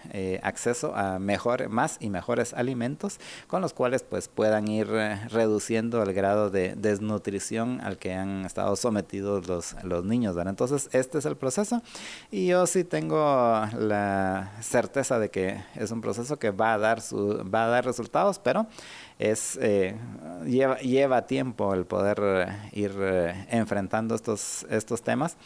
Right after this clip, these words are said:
Y en este caso, pues, son proyectos piloto que se están dando en áreas así bastante alejadas. En este caso, el, eh, donde están ahorita, pues, es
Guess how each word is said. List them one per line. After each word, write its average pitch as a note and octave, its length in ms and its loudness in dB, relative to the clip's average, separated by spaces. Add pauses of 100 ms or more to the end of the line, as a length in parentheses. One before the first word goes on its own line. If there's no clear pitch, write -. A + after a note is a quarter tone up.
(380)
Y G3+ 180 4
en B2 160 2
este B2+ 200 0
caso, D#3 240 2
pues, A2+ 140 0
son A2+ 260 0
proyectos A#2 460 2
piloto A2 400 -2
que B2 80 -2
se F#2+ 80 -2
están G2 260 -4
dando B2 380 0
en F2+ 260 -2
áreas G#2+ 380 2
así G#2 240 -4
bastante A2+ 420 -2
alejadas. B2 460 0
En G#2 100 -2
este G#2+ 180 -2
caso, A#2 320 2
el, F#2+ 180 0
eh, F#2 340 -4
donde G2 220 -2
están A#2+ 220 -4
ahorita, A#2 300 0
pues, F2+ 160 -2
es - 360 -6